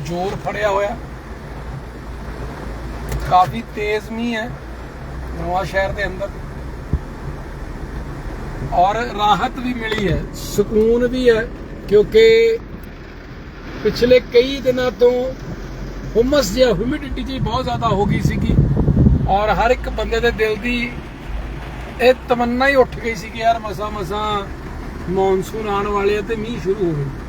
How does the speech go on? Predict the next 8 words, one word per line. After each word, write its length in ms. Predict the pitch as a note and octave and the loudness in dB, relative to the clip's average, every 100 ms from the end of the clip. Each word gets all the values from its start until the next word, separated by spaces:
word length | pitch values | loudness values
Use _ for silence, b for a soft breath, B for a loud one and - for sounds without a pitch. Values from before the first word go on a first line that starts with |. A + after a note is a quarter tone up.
| - - - - - - - - - | -10 -10 -10 -10 -10 -10 -10 -10 -2
ਸੋ 100 | G4 A4+ A#4 A#4+ A#4+ A#4+ - - - - - - - - - - - - - - - | 2 6 6 4 2 -2 -10 -12 -12 -12 -12 -12 -12 -14 -14 -12 -12 -10 -8 -8 -4
ਇਹ 100 | A3+ | -2
ਮੌਨਸੂਨ 720 | G#3+ G#3+ G#3+ A3 - A#3 A#3+ | 0 0 0 -2 -4 -6 -4
ਦੀ 120 | B3 A#3+ | -4 -2
ਬਰਸਾਤ 600 | A3 G3 G3+ G#3+ A3 - - | -2 -2 -2 -2 -2 -4 -8
ਸ਼ੁਰੂ 200 | A#3 B3 | -2 2
ਹੋਈ 260 | G3+ G#3 | 2 4
ਹੈ। 160 | A3 | 0